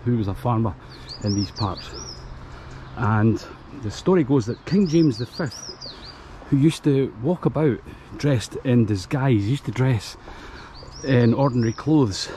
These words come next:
and his, his name was the Good Man of Ballingeich. Now, Ballingeich is a little, uh, p-, just outside Stirling Castle, and, um, Goodman, I think, means farmer. So he was like the farmer of Ballingeich.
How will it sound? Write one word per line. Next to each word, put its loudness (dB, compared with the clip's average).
and 2
his, 2
his 0
name 6
was 2
the -2
Good 0
Man 6
of -4
Ballingeich. 2
Now, 0
Ballingeich 4
is -2
a 2
little, 0
uh, 2
p-, -10
just -4
outside 0
Stirling 0
Castle, -2
and, 2
um, 2
Goodman, 4
I -6
think, 0
means 4
farmer. -2
So -14
he 4
was 4
like 4
the -4
farmer 2
of 2
Ballingeich. -2